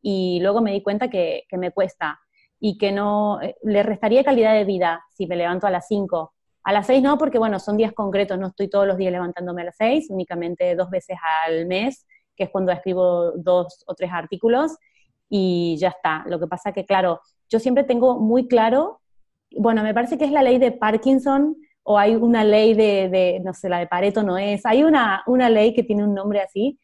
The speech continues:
que dice que, mm, cuanto, que tú, si tienes que hacer algo, eh, si tienes que desarrollar un proyecto en diez días, lo vas a hacer en, en diez días,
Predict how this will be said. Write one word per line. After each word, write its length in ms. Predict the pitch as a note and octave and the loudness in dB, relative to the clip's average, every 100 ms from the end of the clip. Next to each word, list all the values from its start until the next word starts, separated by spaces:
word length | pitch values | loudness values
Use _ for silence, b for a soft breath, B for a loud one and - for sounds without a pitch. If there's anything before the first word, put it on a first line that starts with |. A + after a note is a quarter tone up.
| _ _ _ | _ _ _
que 140 | G#3+ G3 | 0 2
dice 260 | G#3 A#3+ A#3 | 2 0 0
que, 400 | G#3 F#3+ F#3 F3+ | 0 2 0 -2
mm, 140 | F3 - _ _ - | -8 -12 _ _ -4
cuanto, 840 | G3 F#3+ F#3 G3 F#3+ F#3 F#3 F#3 G3 | -2 -2 -2 2 4 6 4 2 -2
que 140 | F#3 - | -4 -4
tú, 220 | - A3+ | -2 -2
si 140 | G#3 | -2
tienes 200 | G#3 A3 | -2 0
que 60 | A#3 | -2
hacer 200 | G#3+ A3 | 0 2
algo, 440 | A3 A3 F#3+ F3 - b b | 2 4 4 2 -4 b b
eh, 360 | F#3 F3+ F3 F3 | 0 4 4 2
si 100 | F#3+ | 0
tienes 220 | G#3 A#3 | 0 0
que 80 | A#3 | 2
desarrollar 440 | A3+ A3+ G3 F#3+ G#3+ | 0 0 -2 -2 -2
un 60 | |
proyecto 500 | G#3 G3 G#3 - F#3 - | 0 0 -2 -4 -4 0
en 340 | F#3 F3+ F3 | 0 0 -2
diez 220 | F3 G#3+ | -2 -2
días, 260 | G3+ G#3+ B3+ | -2 -2 -2
lo 120 | G3+ | -2
vas 100 | F#3 | -4
a 40 | F#3 | -6
hacer 160 | F#3 | -6
en, 280 | F#3 F3 F3 | -6 -6 -8
en 140 | - E3+ | -8 -6
diez 140 | E3+ | -6
días, 220 | F3 D#3 | -4 -6